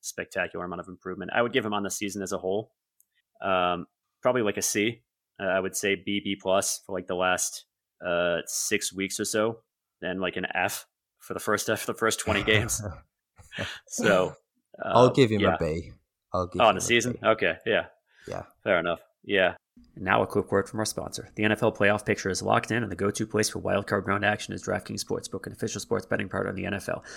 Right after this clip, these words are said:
Speaker 1: To kick off the road to Super Bowl fifty-seven, new customers can bet just five dollars and get two hundred in free bets instantly.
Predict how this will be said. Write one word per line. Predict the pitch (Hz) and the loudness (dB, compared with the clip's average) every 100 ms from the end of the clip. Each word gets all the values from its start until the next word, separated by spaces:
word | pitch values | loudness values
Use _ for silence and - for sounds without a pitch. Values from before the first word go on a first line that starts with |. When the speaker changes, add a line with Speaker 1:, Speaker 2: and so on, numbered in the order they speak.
| - - | -18 -10
Speaker 1:
To | - | -4
kick | 117 | 0
off | 107 | 0
the | - | 0
road | 92 | -2
to | 92 | 0
Super | - - | -2 -2
Bowl | 95 98 | -2 -2
fifty-seven, | - - - 117 127 | -4 -4 -2 0 0
new | 90 | -2
customers | 95 95 - 90 | -2 -2 -2 -8
can | - | -6
bet | 85 92 | -4 -2
just | - - | -2 -2
five | 113 120 | 0 2
dollars | 95 92 92 | 2 0 -2
and | 92 | -6
get | - | -2
two | 127 | -2
hundred | 104 104 - | -2 -2 -2
in | - | -2
free | 101 | -2
bets | 90 90 98 | -2 -2 -4
instantly. | - - 60 | -10 -10 -14